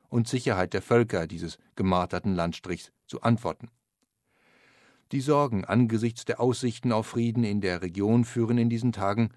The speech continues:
zu verschiedenen Initiativen, darunter Sondersitzungen der Arabischen Liga und der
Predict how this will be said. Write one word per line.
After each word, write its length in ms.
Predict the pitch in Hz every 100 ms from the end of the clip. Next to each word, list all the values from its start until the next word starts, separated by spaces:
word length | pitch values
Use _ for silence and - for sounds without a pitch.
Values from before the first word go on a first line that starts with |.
| _
zu 120 | -
verschiedenen 600 | 120 127 - 117 107 104
Initiativen, 840 | 123 117 110 131 117 143 131 87 78 _ _ _
darunter 400 | - 90 95 90
Sondersitzungen 800 | 85 101 117 107 113 - 110 107
der 180 | 95 95
Arabischen 500 | 82 85 92 87 90
Liga 420 | 107 117 123 120
und 220 | 120 92
der 140 | 87